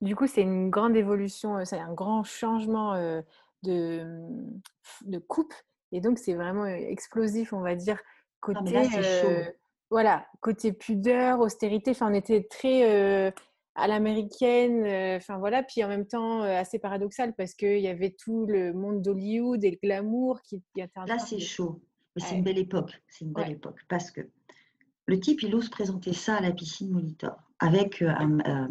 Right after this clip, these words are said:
Speaker 2: son mannequin, je crois que c'était, oui, c'est Michel, euh, Bernardini. On trouve des photos partout, hein. Euh, superbe. Diana Vreeland, qui était la plus fantasque, euh, à des rédactrices de mode, euh,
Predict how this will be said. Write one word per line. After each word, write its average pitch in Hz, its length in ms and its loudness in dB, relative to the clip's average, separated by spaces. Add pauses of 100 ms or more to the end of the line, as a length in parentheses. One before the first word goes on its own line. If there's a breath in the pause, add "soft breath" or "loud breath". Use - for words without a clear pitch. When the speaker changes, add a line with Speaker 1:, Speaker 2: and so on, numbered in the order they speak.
(160)
Speaker 2:
son - 240 -4
mannequin, 165 420 0
je 160 100 -4
crois - 160 -8
que - 60 -12
c'était, - 540 -4
oui, 160 120 2
c'est 160 160 -2
Michel, 175 580 4
euh, 147 200 -6
Bernardini. 156 800 2
On 143 60 -6
trouve 147 220 -18
des 151 120 -6
photos - 320 -10
partout, - 360 -12 (100)
hein. 156 120 -6 (1040 loud breath)
Euh, - 40 -18 (140)
superbe. 180 680 -2 (1800)
Diana 226 360 4
Vreeland, 185 600 2
qui - 240 -10
était - 360 -8
la 127 160 -4
plus - 200 -14
fantasque, 147 920 -2
euh, 123 400 -12 (680 soft breath)
à - 80 -10
des 143 120 -4
rédactrices 143 720 -6
de 143 120 -2
mode, 143 600 -2
euh, 127 220 -14